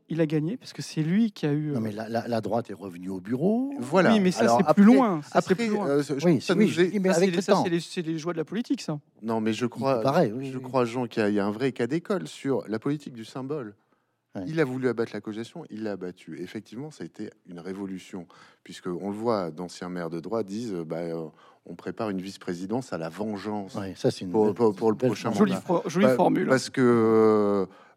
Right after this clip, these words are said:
Speaker 3: nous, on a pris, enfin, voilà, euh, pas mal de plaisir, parce que c'est exactement, euh, beaucoup de choses qu'on ramasse quand on fait ce
Speaker 2: Mm.
Speaker 3: travail de journaliste au quotidien, mais qu'on écrit peu,
Speaker 2: Mm, mm, mm.
Speaker 3: partiellement, ou, ou pas tout à fait. Là, ça permet de refaire un récit,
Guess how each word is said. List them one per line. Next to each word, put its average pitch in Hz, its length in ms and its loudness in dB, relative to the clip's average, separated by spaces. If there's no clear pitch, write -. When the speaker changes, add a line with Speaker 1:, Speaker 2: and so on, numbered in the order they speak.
Speaker 3:
nous, 120 160 4
on 123 120 4
a 110 80 4
pris, - 280 -14
enfin, 92 340 -4
voilà, 92 400 0
euh, 82 460 -4
pas 95 160 -8
mal 107 160 -2
de 120 80 2
plaisir, 139 340 -4
parce 95 140 -8
que - 60 -16
c'est 98 60 -8
exactement, 107 680 -4
euh, 98 120 -4
beaucoup 107 320 -6
de 104 60 -12
choses 117 240 -6
qu'on 92 160 -10
ramasse 95 320 -8
quand 90 240 -18
on 90 60 -18
fait 101 140 -12
ce 92 60 -8
Speaker 2:
Mm. 98 40 -8
Speaker 3:
travail 95 260 -8
de 92 100 -12
journaliste 92 340 -10
au - 40 -10
quotidien, 135 460 -10
mais 95 180 -12
qu'on 98 220 -14
écrit 98 380 -14
peu, 143 180 -6
Speaker 2:
Mm, 139 40 0
mm, 139 40 -4
mm. 117 60 -8
Speaker 3:
partiellement, 113 800 -6
ou, 101 100 -12
ou 107 80 -12
pas 107 140 -4
tout - 180 -18
à 131 80 -2
fait. - 120 -6
Là, 123 120 -2
ça 120 160 -6
permet 123 340 -2
de 120 60 -2
refaire 120 260 -4
un 110 140 -10
récit, 107 320 -16